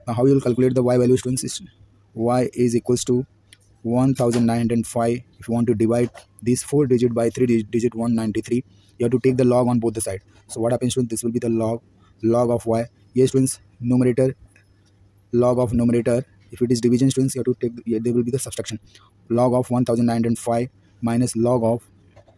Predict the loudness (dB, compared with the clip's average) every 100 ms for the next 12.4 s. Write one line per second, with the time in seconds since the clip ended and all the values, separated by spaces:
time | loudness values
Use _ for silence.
0 | _ _ -2 0 2 2 0 -4 -12 -12
1 | _ -4 -4 -2 -6 -8 -20 -20 -6 -2
2 | 0 0 -2 -4 -4 -2 0 0 0 2
3 | 2 0 0 -4 -2 0 0 -2 _ _
4 | -12 -2 0 0 0 0 0 0 0 -2
5 | -4 _ -2 0 2 -2 -6 _ _ -8
6 | -2 -2 -2 0 2 2 2 2 2 0
7 | 2 2 2 0 0 -2 -14 -16 -10 -6
8 | -2 -2 -2 -2 -2 -4 -6 -6 -8 _
9 | -20 -4 0 2 2 0 0 2 0 -2
10 | -4 -4 _ _ -4 0 0 2 0 2
11 | 2 2 2 2 2 0 0 0 0 0
12 | 0 2 0